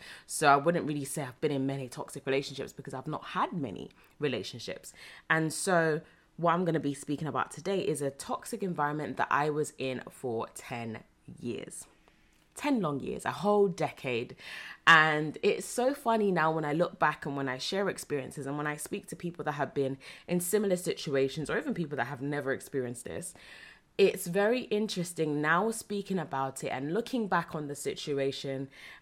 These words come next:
and remembering the red flags that I saw over the years that I either ignored or I made excuses for, I just didn't even really recognize what they were.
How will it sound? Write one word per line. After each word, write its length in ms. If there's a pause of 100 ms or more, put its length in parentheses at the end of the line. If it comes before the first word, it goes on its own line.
and 380
remembering 640
the 120
red 200
flags 360
that 100
I 120
saw 420
over 240
the 120
years 380
that 160
I 280 (420)
either 300
ignored 640
or 80
I 80
made 220
excuses 560
for, 280
I 120
just 240
didn't 180
even 300
really 180
recognize 640
what 160
they 140
were. 260